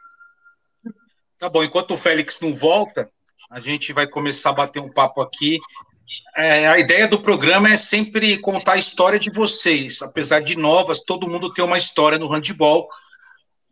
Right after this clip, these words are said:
Então nós vamos começar, vamos começar com a Larissa, que é a,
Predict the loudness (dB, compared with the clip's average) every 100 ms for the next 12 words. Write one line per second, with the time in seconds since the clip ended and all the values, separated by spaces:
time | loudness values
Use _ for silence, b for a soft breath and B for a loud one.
0 | _ -12 -6 0 2 2 0 -2 -2 0
1 | 0 -2 -2 0 2 2 2 0 2 4
2 | 4 2 0 0 0 2 2 2 0